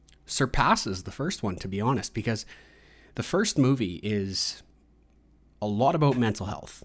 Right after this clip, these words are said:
and it was a really bold statement, and it was, it was what it was, it won what it won, and, uh, you know, kudos to Todd Phillips for finding a way to link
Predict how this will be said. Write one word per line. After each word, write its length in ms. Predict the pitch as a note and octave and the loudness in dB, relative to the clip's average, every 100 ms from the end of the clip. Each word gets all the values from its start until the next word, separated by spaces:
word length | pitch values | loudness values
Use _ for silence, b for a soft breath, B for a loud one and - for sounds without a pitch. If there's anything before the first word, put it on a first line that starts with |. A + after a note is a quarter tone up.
| - | -4
and 140 | A2+ | 0
it 80 | A#2 | 0
was 120 | G#2+ | 0
a 80 | G#2+ | -2
really 380 | F#2+ G2+ C#3+ C#3 | -2 2 4 4
bold 320 | A#2+ A2+ A#2 | 2 0 0
statement, 540 | - G#2 G#2+ C3+ C#3+ - | -2 -2 -2 0 -2 -4
and 160 | A2 G2+ | -2 -2
it 140 | F#2+ | -4
was, 480 | F#2+ F#2 F2+ F2+ - | -8 -8 -8 -10 -8
it 100 | A2 | -8
was 280 | G2+ A2 A#2+ | -2 0 2
what 120 | C3 | 0
it 80 | G#2+ | -2
was, 400 | A2 A#2+ C3+ - | -2 0 -2 -4
it 160 | G#2 - | -8 -10
won 420 | G2 A2 C3 C3+ | -4 0 2 4
what 160 | B2+ | 2
it 100 | B2 | 0
won, 420 | A#2+ A#2+ B2 D3+ - - _ _ _ _ _ _ _ _ - | 0 2 4 2 -2 -20 _ _ _ _ _ _ _ _ -6
and, 440 | G#2+ G#2 G2+ G2 | -4 -2 -2 -2
uh, 320 | G2+ F2+ F2+ - _ b b b b b b b b - | -2 -2 -6 -8 _ b b b b b b b b -4
you 100 | G#2 | -4
know, 80 | |
kudos 440 | G#2 - C#3+ B2+ - | -2 2 2 2 -2
to 60 | |
Todd 280 | - A#2+ A2+ | -2 0 0
Phillips 320 | - B2+ B2+ | -2 -4 -4
for 140 | - G2 | -8 -10
finding 400 | - G#2+ A2 G#2 | -4 0 2 0
a 60 | |
way 260 | G2+ G#2 A#2 | 0 0 0
to 520 | - - G2+ F#2+ F#2+ b b b b b b b b _ _ - | -4 -2 -2 -2 -6 b b b b b b b b _ _ -8
link 540 | A#2 A#2+ - - - | 0 0 0 -4 -6